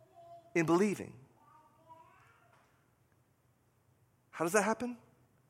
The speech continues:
Well, I just said it. It happens through believing. See it there in the text?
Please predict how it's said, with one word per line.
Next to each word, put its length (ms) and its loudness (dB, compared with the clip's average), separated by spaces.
Well, 80 0
I 40 0
just 160 -2
said 160 6
it. 100 0
It 60 -4
happens 400 0
through 460 0
believing. 460 4
See 160 0
it 80 2
there 100 4
in 80 2
the 80 0
text? 420 -8